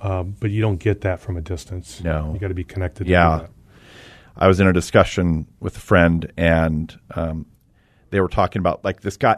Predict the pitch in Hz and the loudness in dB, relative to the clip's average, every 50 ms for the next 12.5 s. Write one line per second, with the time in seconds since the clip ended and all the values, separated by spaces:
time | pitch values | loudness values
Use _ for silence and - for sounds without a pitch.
0 | - - - 143 139 - - - 185 160 135 139 135 135 120 127 117 110 107 101 | 0 0 2 2 2 2 2 -2 -2 2 4 4 4 4 4 6 6 6 6 4
1 | 76 - - 104 98 76 87 90 90 87 80 78 80 82 82 80 87 90 110 - | 2 0 -2 -2 -2 0 0 0 0 0 0 -2 -6 -8 -10 -10 -12 -14 -18 -14
2 | - 90 95 92 80 - _ _ - - - 104 95 85 104 95 87 85 - 92 | -4 0 2 2 2 0 _ _ -20 -14 -10 -8 -6 -2 -2 -2 -2 0 -4 -4
3 | 82 - 87 82 78 73 - - 90 87 87 87 - - - - - _ - 90 | -4 -2 -4 -4 -4 -6 -6 -4 -2 0 0 0 0 -4 -14 -20 -20 _ -16 -16
4 | 98 - - 98 95 95 87 90 - 160 143 110 101 101 - 147 135 117 117 104 | -16 -12 -4 -2 0 0 0 2 4 4 4 4 0 -2 2 2 2 4 6 8
5 | 120 151 151 104 73 - - - _ _ 90 98 90 87 - - - _ _ _ | 8 8 6 4 2 -4 -10 -20 _ _ -14 -14 -10 -10 -12 -12 -14 _ _ _
6 | _ - - - - - _ - 135 127 127 120 113 113 104 98 98 - - - | _ -20 -20 -20 -20 -18 _ 2 4 6 6 8 6 6 6 4 0 -2 -6 -18
7 | _ _ _ _ - - 131 135 139 131 123 117 107 101 98 - - - _ _ | _ _ _ _ 0 4 4 4 6 6 6 6 6 4 2 -4 -18 -20 _ _
8 | _ _ _ _ - 113 123 135 135 120 - - 113 110 131 123 110 104 101 92 | _ _ _ _ 0 2 4 4 4 2 -2 -10 -6 2 4 6 6 6 4 4
9 | 85 - _ - 110 110 104 104 110 110 113 113 110 104 101 101 98 95 98 98 | 0 -8 _ -2 -2 0 2 2 2 4 4 4 4 4 4 2 0 0 -4 -8
10 | - - - 131 120 117 113 110 104 92 87 80 104 98 98 95 92 90 - 104 | -10 -4 2 2 4 4 4 4 2 0 0 0 0 0 2 0 -2 -2 0 0
11 | 101 95 87 85 85 - - - - 101 92 - 87 - - - 98 87 82 85 | 0 0 2 0 -2 -4 -2 -2 -2 -2 -2 -4 -8 -8 -2 -2 -2 0 0 -4
12 | 80 85 82 76 73 67 64 69 92 | -6 -4 -6 -4 -4 -6 -8 -8 -12